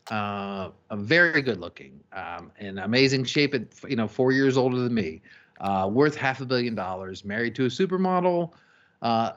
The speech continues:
been in a Super Bowl half the times he's, he's, <laughs> and half the seasons he's played.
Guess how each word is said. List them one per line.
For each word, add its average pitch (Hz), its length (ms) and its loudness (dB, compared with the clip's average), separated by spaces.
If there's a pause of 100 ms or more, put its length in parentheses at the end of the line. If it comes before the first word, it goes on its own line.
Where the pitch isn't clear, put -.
(200)
been 226 220 6
in 220 180 2
a 202 80 6
Super 208 320 -2
Bowl 185 400 2 (520)
half 277 220 0
the 247 100 -4
times 208 640 0 (280)
he's, 190 240 0 (160)
he's, 185 320 0 (100)
<laughs> - 80 -2
and 175 220 0
half 240 220 0
the 240 80 -6
seasons 226 280 -6
he's 208 140 -8
played. 120 280 -6